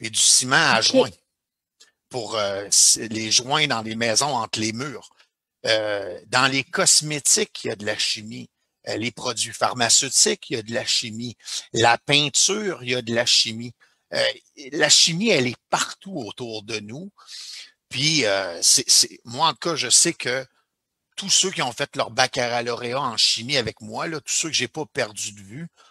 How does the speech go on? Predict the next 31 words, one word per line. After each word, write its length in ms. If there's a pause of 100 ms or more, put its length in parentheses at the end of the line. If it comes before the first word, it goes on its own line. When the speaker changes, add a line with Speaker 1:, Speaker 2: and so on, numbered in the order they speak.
(160)
Speaker 1:
euh, 60 (100)
tout 100
le 60
monde 260
a 40
un 240
emploi, 760
les 220
gens 180
sont 240
bien 240
rémunérés, 960 (440)
ont 180
des 160
belles 320
carrières. 800
Puis 100
comme 220
je 100
disais 200
tantôt, 540 (320)
oui, 180
quand 180
on 120
fait 160
notre 200
doctorat, 500 (100)
on 60
travaille 360
beaucoup 460
d'heures, 520